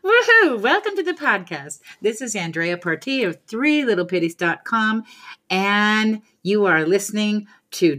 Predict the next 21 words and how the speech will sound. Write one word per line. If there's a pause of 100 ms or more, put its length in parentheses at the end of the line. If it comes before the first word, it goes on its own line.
(120)
Dog
Health
Today. (340)
Let
me
make
a
quick
disclaimer
before
we
get
started,
and
that
is, (280)
I
am
not (480)
a
veterinarian.